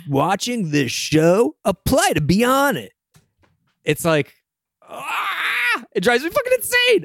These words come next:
All right, episode ten. This is round two now. So we come back in.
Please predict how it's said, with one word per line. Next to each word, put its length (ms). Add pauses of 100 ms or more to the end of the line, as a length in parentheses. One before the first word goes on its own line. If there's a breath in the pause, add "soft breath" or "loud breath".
All 100
right, 180 (360)
episode 320
ten. 340
This 140
is 40
round 300
two 220
now. 220
So 180
we 100
come 300
back 320
in. 340